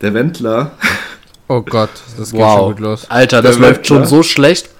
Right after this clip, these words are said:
Speaker 3: Ich hab keinen Bock mehr.
Speaker 1: Der,
Speaker 3: Ab,
Speaker 1: der
Speaker 3: ciao.
Speaker 1: Wen-, der Wendler ist jetzt auf Spotify mit seinem Podcast.
Speaker 2: Ach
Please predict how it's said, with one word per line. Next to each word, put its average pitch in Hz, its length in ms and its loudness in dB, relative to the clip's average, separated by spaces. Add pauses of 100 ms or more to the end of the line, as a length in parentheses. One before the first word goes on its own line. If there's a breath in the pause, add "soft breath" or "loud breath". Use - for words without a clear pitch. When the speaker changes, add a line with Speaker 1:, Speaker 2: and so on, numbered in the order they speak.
(240)
Speaker 3:
Ich 139 160 -4
hab 127 140 -2
keinen 120 240 2
Bock 110 260 -2
mehr. 98 220 -2 (180)
Speaker 1:
Der, 120 120 0
Speaker 3:
Ab, 110 100 -4
Speaker 1:
der 110 160 0
Speaker 3:
ciao. 120 320 4
Speaker 1:
Wen-, 117 60 -8 (680 loud breath)
der 113 180 0
Wendler 117 520 -2
ist 113 260 -10
jetzt 123 420 -6
auf 110 160 -6
Spotify 113 720 -8
mit 87 120 -10
seinem 90 200 -10
Podcast. 95 640 -14
Speaker 2:
Ach 120 300 -8